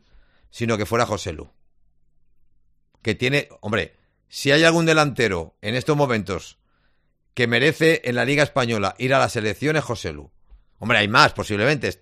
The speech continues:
eh, pero no va a ir, porque antes de José Lu estará Morata seguro, y luego veremos si va Borja Iglesias, no lo sé. Pero claro, tampoco puede llevarse a Morata, Borja Iglesias y José Lu,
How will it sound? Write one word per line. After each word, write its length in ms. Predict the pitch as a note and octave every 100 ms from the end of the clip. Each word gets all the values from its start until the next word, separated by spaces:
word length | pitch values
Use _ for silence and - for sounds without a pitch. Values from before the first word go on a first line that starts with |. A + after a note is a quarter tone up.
| -
eh, 140 | F2 D#2+
pero 180 | G2
no 120 | G#2 B2+
va 100 | B2
a 60 |
ir, 220 | D#3+ G2 - - - - -
porque 200 | G#2 A2+
antes 180 | A2+
de 80 | A#2
José 300 | A2 A2+ D3
Lu 100 | F3
estará 640 | D#3 A#2+ A2+ G#2+ G2+ F#2 _ _ _ _ _
Morata 420 | G2+ G#2+ A#2 A#2
seguro, 600 | G#2+ B2+ C#3+ F3+ F#3 A3 A3 - - - _
y 120 | A2
luego 220 | G#2+ A#2+
veremos 320 | C3 A2+ A2
si 100 | -
va 140 | G2+ G#2+
Borja 280 | G#2 G2 G#2+
Iglesias, 380 | C3+ D#3+ G2
no 120 | F2 G2
lo 100 | G2+
sé. 240 | E3+ D#3 - _ _ _ - - - - _
Pero 140 | - G#2+
claro, 200 | B2+ A#2
tampoco 340 | G2+ A2+ B2+
puede 160 | B2 A#2+
llevarse 320 | A#2+ B2+ G#2+
a 20 |
Morata, 400 | F#2+ G#2 B2 G#2+
Borja 260 | G2+ A2 A2+
Iglesias 460 | A#2+ B2+ G2 E2
y 40 | F2+
José 320 | G#2+ G2 C#3
Lu, 260 | D3 D3